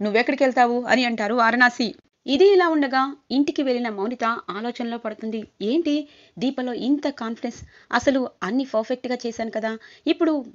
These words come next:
దీప ఏంటి ఇంత ధైర్యంగా రేపు అందరం కలిసి వస్తాము అంటుంది, నాకు ఎదురు తిరుగుతుందేమో, తను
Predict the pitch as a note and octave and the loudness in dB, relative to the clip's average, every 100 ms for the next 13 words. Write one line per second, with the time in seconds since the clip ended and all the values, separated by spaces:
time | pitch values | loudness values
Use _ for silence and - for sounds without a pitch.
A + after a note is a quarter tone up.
0 | - D3+ B3 C#4 B3 A3 A#3 - C4 E4+ | -12 -4 -2 0 -2 -4 -6 -4 0 2
1 | D#4+ G3 G3 A#3+ C4 A#3 A#3+ - - - | 2 -4 -4 -2 -2 -2 -6 -10 -14 -2
2 | E4+ - D#4 - A3+ C4 B3+ A#3 A#3+ F#3+ | -2 0 -4 -2 -2 -2 -2 -4 -2 -4
3 | - C4 C4 B3 A#3 A#3 A#3 A#3+ - - | -4 -2 -2 -2 -4 -4 -4 -6 -10 -6
4 | C#4+ F4+ A#3 F3+ A#3 D4 C#4 C4+ C#4+ B3+ | 0 2 0 0 -2 0 -2 0 0 0
5 | B3 F4 F4 - _ F#4 F4+ D#4+ | 4 4 2 -4 _ 4 4 2